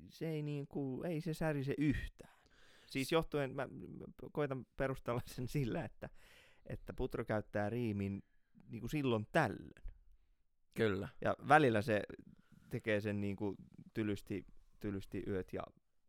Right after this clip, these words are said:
Speaker 1: hetkonen, yöt ja työt. Niinku
Speaker 2: Mm.
Speaker 1: ihan simple as that.
Speaker 2: Kyllä.
Speaker 1: Ja sitten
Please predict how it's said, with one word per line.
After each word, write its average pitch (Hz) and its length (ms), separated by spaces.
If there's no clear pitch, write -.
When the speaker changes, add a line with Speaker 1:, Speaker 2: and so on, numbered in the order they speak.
Speaker 1:
hetkonen, - 380
yöt 110 200
ja 104 80
työt. - 380
Niinku 123 280
Speaker 2:
Mm. 92 100
Speaker 1:
ihan 98 240
simple 104 360
as - 120
that. - 120
Speaker 2:
Kyllä. 92 280
Speaker 1:
Ja 101 60
sitten 107 280